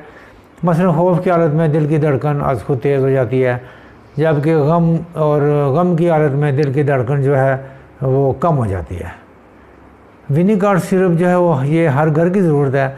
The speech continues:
इसके इस्तेमाल से दिल के अमराज में मुब्तला होने का ख़तरा दूर हो जाता है। ये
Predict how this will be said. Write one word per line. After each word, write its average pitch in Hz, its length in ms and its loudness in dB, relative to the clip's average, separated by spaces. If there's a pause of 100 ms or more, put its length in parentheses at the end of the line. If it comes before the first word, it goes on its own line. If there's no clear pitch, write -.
(280)
इसके 175 240 -2
इस्तेमाल 175 420 2
से 170 200 0
दिल 160 220 0
के 170 80 0
अमराज 147 440 2
में 151 140 0
मुब्तला 147 380 0
होने 139 280 0
का 127 100 -2
ख़तरा 131 360 0
दूर 139 260 0
हो 120 140 -2
जाता 104 300 -4
है। 90 200 -10 (1700)
ये 175 520 2